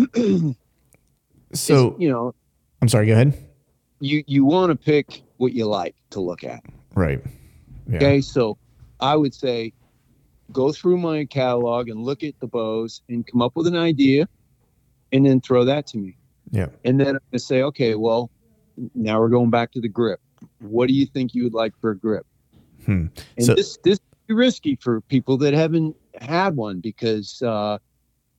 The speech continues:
Speaker 1: you know, you can give a standard kinda lowish grip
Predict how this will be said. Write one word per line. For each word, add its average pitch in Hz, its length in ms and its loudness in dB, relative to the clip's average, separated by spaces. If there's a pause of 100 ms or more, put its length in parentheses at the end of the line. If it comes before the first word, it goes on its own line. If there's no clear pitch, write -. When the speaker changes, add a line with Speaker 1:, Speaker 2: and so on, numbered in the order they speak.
(280)
Speaker 1:
you 147 100 4
know, 127 340 2 (240)
you 139 180 0
can 165 140 2
give 170 180 4
a 165 40 0
standard 165 640 2
kinda 156 280 0
lowish 135 760 2 (600)
grip 139 260 2